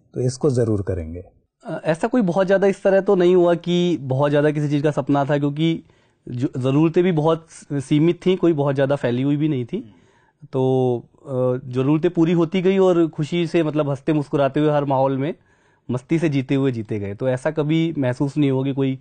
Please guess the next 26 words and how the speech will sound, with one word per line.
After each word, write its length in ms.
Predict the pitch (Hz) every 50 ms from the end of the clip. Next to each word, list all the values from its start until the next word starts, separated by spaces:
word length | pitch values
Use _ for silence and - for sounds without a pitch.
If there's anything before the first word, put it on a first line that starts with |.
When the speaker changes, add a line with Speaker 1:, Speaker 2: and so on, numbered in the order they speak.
| _ _ _ _ _ -
Speaker 2:
खास 280 | - - 135 131 -
अभाव 400 | - 120 113 110 107 117 123 123
रहा 120 | 117 104 92
हो। 180 | 87 82 80 - _ - _ _ _ _ _ _ _ -
और 100 | 135 135
रही 220 | 139 147 160 180
बात 180 | 170 175 185 180
आईएएस 320 | 160 151 156 170 175 165
बनने 460 | 151 139 143 139 143 147 156 156 160
के 120 | 160 175 170
बाद 300 | 143 123 117 123 131 135
के 140 | - 165 156
जीवन 280 | 147 151 143 156 160
की, 100 | 156 180
तो 100 | 165 185
मुझे 180 | 165 160 156 165
लगता 240 | 160 156 - - 170
है 60 | 160
उसमें 280 | 143 - - 170 170
भी 200 | 160 156 185 220 _ _ _ _ _ _ _ _ _ _ _ _ _ _ _ _ _ -
जो 120 | - 143 160
मैं 140 | 190 202 196
करना 260 | - 170 165 180 180
चाहता 340 | 170 165 151 143 151 165 170
था 140 | 160 185
वो 420 | 185 165 165 175 175 175 180 -